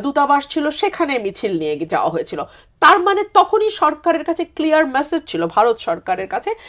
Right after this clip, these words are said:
যে এই ধরনের কিছু ইনসিডেন্ট কিন্তু পরপর ঘটতে পারে। এবং তারা পূর্ব পরিকল্পিতভাবে, যেটা পরবর্তীতে বলা হয়েছে,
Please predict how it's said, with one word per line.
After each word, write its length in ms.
যে 160
এই 180
ধরনের 460
কিছু 280
ইনসিডেন্ট 540
কিন্তু 280
পরপর 480
ঘটতে 380
পারে। 260
এবং 240
তারা 220
পূর্ব 440
পরিকল্পিতভাবে, 880
যেটা 160
পরবর্তীতে 560
বলা 280
হয়েছে, 340